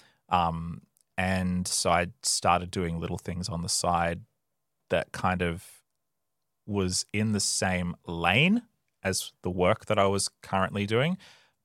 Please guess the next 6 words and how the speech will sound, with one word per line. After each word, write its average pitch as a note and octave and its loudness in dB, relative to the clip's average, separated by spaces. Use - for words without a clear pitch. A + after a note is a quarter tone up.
but G2+ 2
was G2+ 0
way G2 4
more, D#2+ -4
like, - -6
giving - -8